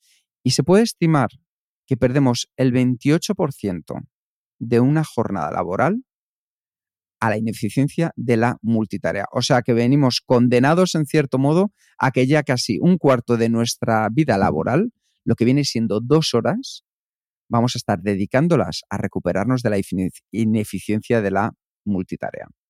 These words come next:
Así que ya sabes, una de las mejores cosas que podemos hacer es experimentar menos estrés, reduciendo la capacidad de cosas que hacemos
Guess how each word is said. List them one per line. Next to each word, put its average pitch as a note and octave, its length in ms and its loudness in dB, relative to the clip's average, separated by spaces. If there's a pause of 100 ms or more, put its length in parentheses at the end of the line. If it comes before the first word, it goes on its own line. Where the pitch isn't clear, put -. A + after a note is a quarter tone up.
(480)
Así B2+ 200 -2
que F#3 120 4
ya E3 100 2
sabes, C#3+ 460 0
una D#3 180 4
de C#3 60 6
las B2+ 100 2
mejores C#3+ 340 0
cosas D3+ 280 -4
que - 100 -6
podemos G#2+ 320 -2
hacer F3 300 0 (720)
es C#3+ 160 2
experimentar A#2+ 840 0 (520)
menos G3 460 2
estrés, G3+ 500 -2 (460)
reduciendo C#3 680 2
la A2+ 80 2
capacidad B2 640 -2
de B2 240 -2
cosas D3+ 440 -2
que - 120 -6
hacemos A#2+ 420 -4